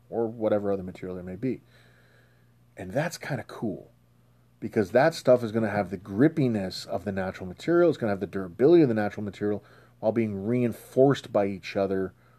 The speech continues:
with the resin, with the epoxy. So that's really freaking cool. So there are options in the modern synthetic realm that have a lot of durability and are very comfortable to use and comfortable to hold and comfortable to work with, like micarta.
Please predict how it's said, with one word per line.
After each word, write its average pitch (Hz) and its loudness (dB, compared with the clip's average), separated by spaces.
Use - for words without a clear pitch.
with 104 -2
the 90 -10
resin, 175 -8
with 90 -12
the 90 -12
epoxy. - -10
So - -8
that's 123 4
really 110 4
freaking - -8
cool. - -12
So 131 6
there 135 6
are 185 6
options 151 -2
in 107 -4
the 101 -2
modern 101 0
synthetic 95 -6
realm 110 -2
that 107 2
have 101 -2
a - -12
lot 95 0
of 123 -2
durability 131 6
and 107 -4
are 95 -4
very 101 -2
comfortable 117 -6
to 127 0
use 113 2
and 98 -10
comfortable 104 -8
to - -12
hold 110 -2
and 98 -10
comfortable 110 -8
to 120 -2
work 165 -4
with, - -12
like 87 -16
micarta. 107 0